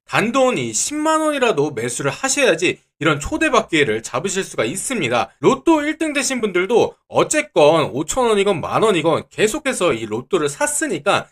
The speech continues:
당첨되는 거 아니겠습니까? 여러분들이 코인을 하시는 이유가 뭐 때문에 하시는 거예요? 이 주식 시장에서는 십 프로, 이십 프로 먹기가 정말 힘든데 이 코인에서는 십 프로, 이십 프로는 진짜 껌도 아닙니다.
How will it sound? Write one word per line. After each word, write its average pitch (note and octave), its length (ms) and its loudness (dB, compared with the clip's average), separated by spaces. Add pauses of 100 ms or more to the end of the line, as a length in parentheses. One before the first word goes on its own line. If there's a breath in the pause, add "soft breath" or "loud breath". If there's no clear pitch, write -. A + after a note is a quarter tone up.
(160)
당첨되는 A3+ 580 -4
거 B2+ 280 0
아니겠습니까? D3+ 840 -4
여러분들이 A#3+ 1080 0
코인을 E4+ 460 -2
하시는 C#4 340 -6
이유가 D#3 560 2
뭐 C#3+ 240 -2
때문에 D4+ 280 0
하시는 G#3+ 300 -4
거예요? G#2 380 -4 (200)
이 A3+ 120 -4
주식 A#3+ 320 0
시장에서는 C#4 640 2
십 - 260 -4
프로, D#4 240 0
이십 F3+ 260 -4
프로 C#4 200 -4
먹기가 E3 500 2
정말 C#4 460 0
힘든데 G3+ 560 0 (200 soft breath)
이 C#3 140 -8
코인에서는 B3 720 0
십 - 240 -6
프로, D#4 220 -2
이십 D#3+ 320 -6
프로는 A3+ 340 -2
진짜 G#3+ 520 -2
껌도 C#4 320 0
아닙니다. B2 520 -4